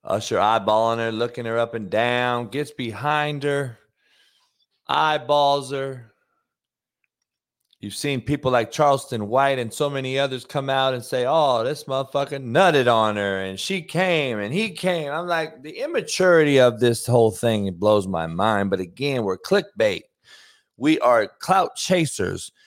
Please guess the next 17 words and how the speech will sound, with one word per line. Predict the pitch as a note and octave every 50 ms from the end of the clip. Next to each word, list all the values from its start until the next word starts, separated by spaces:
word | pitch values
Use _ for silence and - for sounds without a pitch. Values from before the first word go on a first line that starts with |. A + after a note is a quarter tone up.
| _ _ _ _ _ _ _
We | - B2+ D3 D3+
are | C#3 C3 B2+
seeking | A#2+ - - - - G#3 G#3 F#3 D#3 F3 E3 D#3+ D3+
attention. | C3+ - - - F3+ F3 D#3+ - - A2 F2+ F#2 F2+ - _ _ _ _ _ _ _ _ _ _ _ _ _ _ _ _ _ _
And | B2 B2+
Alicia | C#3+ E3+ F3+ E3 - D3+
Keys' | - - E3 D#3 C#3 C3
husband, | D3 D3 C#3 C3 C#3 C#3 C3
Swiss | - - D#3 D#3+ D#3+ D3 -
Beats, | - G2 B2+ C3 C3 B2+ B2+ -
very | A2+ B2+ C#3+ C#3 C3+
famous, | C3 - - C#3+ C3+ C3+ C3+ C3 B2+ B2 - - - _ _ _ _ _ _ _ _ _ _ _ _ - - _ -
uh, | F2+ G#2 G#2+ G#2 G2+ G2+ F#2+ F2+ F#2 F#2+
beat | G2+ C#3+ D3 G#2
maker | B2 C3 B2+ B2+ B2 - C3+ B2 A#2
and, | A2+ A2 G#2 - -
and, | G#2 G#2 G2+ G2 -